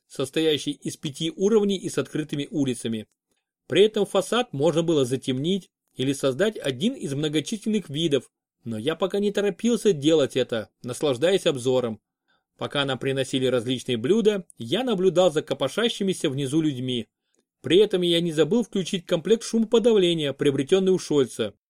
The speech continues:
«Я смотрю, вам еще не успела надоесть станция. Вы с таким вниманием рассматриваете все вокруг, как будто видите это в первый раз»,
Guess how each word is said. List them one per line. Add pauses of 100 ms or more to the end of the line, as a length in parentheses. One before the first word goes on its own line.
(460)
«Я
смотрю, (140)
вам
еще
не
успела
надоесть
станция. (500)
Вы
с
таким
вниманием
рассматриваете
все
вокруг, (280)
как
будто
видите
это
в
первый
раз»,